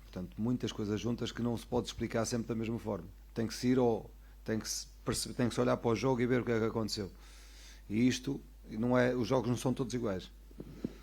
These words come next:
Portanto, não é, não é pôr tudo na mesma, é preciso olhar para o jogo, perceber o que aconteceu. Perdemos o Altai, perdemos, ficamos a jogar com a menos, portanto, não foi um jogo fácil. Não foi, as condições foram muito difíceis,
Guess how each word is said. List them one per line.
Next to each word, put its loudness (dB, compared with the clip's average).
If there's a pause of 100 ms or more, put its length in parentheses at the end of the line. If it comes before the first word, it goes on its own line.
(580)
Portanto, -2
não 4
é, 4
não 2
é 6
pôr 4
tudo -2
na 0
mesma, 0 (180)
é -6
preciso -2
olhar 6
para 4
o 8
jogo, 4 (480)
perceber 2
o 4
que 2
aconteceu. 2 (640)
Perdemos 6
o 8
Altai, 8 (500)
perdemos, 6
ficamos 2
a 6
jogar 6
com 2
a 6
menos, 2
portanto, -6
não -2
foi -4
um -4
jogo -4
fácil. -6 (200)
Não -6
foi, -2
as -2
condições 4
foram 0
muito -2
difíceis, -4